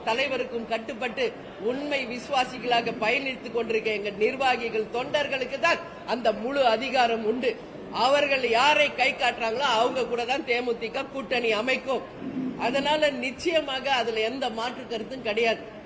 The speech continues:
நீங்க வேணா உங்களுக்கு வேண்டிய விஷயத்தை எது வேணாலும் போடலான்றது கிடையாது. அப்படி ஒரு பொய் செய்தி தவறுதலாக போடப்பட்டா நிச்சயம் இன்னைக்கு நான் உங்ககிட்ட கேட்டுக்கிறேன்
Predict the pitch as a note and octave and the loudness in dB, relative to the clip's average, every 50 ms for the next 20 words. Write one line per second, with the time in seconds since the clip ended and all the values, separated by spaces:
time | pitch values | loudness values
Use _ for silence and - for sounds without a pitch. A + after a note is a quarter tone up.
0 | - - - F3+ A#3 C#4 C#4 C#4+ C#4 C4 B3 C4 D4 D4 C4+ B3+ A#3+ A#3 C4 B3 | -16 -14 -8 -4 -2 -2 0 0 -2 -2 -2 0 0 0 0 0 -2 -4 -2 -2
1 | - A3 A#3 A#3 B3+ C#4+ C4 C4 B3 A3+ A#3 A3+ G#3 A3 A3 G#3+ - C#4 C4+ B3 | -2 0 0 0 0 0 0 -2 -2 -2 -2 -4 -4 -6 -8 -10 -6 -4 -4 -2
2 | - - B3+ B3 A3+ G#3+ A3 B3+ B3 A#3+ A#3+ B3 B3 B3 B3+ G#3 - G#3 A3+ A#3+ | -2 -2 -2 -2 -2 -2 -2 -2 -2 -2 0 0 -2 -2 -2 -4 -4 -2 -2 -2
3 | A#3+ A#3 A3+ A#3 A3 A3+ G#3+ G#3+ G#3 G#3 G#3 G#3+ A3 A3 G#3+ G#3+ A#3+ C4+ - - | 0 0 0 0 -2 -4 -4 -4 -2 -2 0 0 2 2 2 2 0 0 -2 -4
4 | - - - - - - G#3+ A#3 C4 C4 B3+ B3 A#3 A#3+ - - A3+ A#3 D4 D4 | -12 -14 -14 -12 -6 -2 -2 -2 -2 -2 0 0 0 0 0 -2 0 0 0 0
5 | - - C#4 B3+ C4 B3 C#4 C4+ - A#3 A3 A3 B3 C4 C4 B3+ C4 B3 B3 A#3 | 0 0 0 0 0 0 -4 -4 -2 0 0 0 0 0 -2 -2 0 2 2 2
6 | A3 G#3 - - G#3+ A#3 A#3+ A#3+ A#3 G#3+ G3+ G#3 B3 A#3 A3+ A#3 A3+ - - - | 2 0 -2 -2 -2 0 0 -2 -2 -4 -2 0 2 2 2 2 0 -4 -12 -16
7 | - - - G3 A#3 B3+ A3+ - D#4+ D#4+ C#4+ C#4+ C4+ A#3+ B3+ C4 C#4 C#4 A3+ B3+ | -16 -12 -6 -4 -4 -4 -2 -2 0 0 0 0 0 0 -2 0 -2 -2 -2 -2
8 | B3 A#3+ A#3 B3 B3+ B3+ B3+ B3+ C4 B3 - B3 B3 A#3+ A#3 A#3 A#3 A3 G#3 A#3 | -2 0 2 2 2 0 0 0 0 0 0 -2 -2 -2 -2 0 0 0 0 -2
9 | A3+ A#3 A3+ A3+ A#3 A#3 | 0 0 2 2 0 0